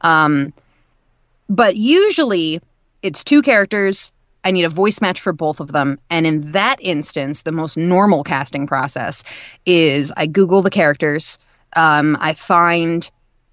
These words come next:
every instance of them being voiced ever. So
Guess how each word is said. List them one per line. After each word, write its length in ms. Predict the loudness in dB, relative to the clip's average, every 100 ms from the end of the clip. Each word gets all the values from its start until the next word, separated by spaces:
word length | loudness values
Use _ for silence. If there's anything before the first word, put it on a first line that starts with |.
| _ _ _ -2
every 460 | 0 0 -2 -4
instance 680 | -2 0 0 0 2 2 0 -2
of 200 | -2 2
them 200 | 2 2
being 240 | 2 0
voiced 460 | -2 -2 -2 -2 -6 -4
ever. 380 | -2 0 -2 -4
So 500 | 0 2 2 0